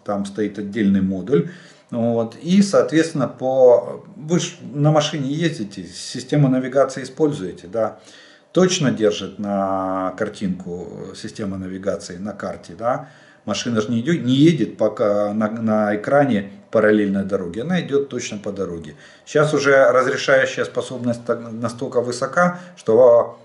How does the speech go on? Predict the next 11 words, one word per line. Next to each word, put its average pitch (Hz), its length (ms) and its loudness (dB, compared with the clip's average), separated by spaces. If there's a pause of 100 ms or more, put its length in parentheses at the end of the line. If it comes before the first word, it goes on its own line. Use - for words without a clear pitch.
(120)
э, 110 100 -8
в, 107 360 -6
на, 117 280 6
в - 360 -4
более 123 380 4
современных 120 600 -2
программах 135 500 2
вам 131 160 0
показывают 117 640 -2
полосу 113 420 -6
движения, 98 540 -6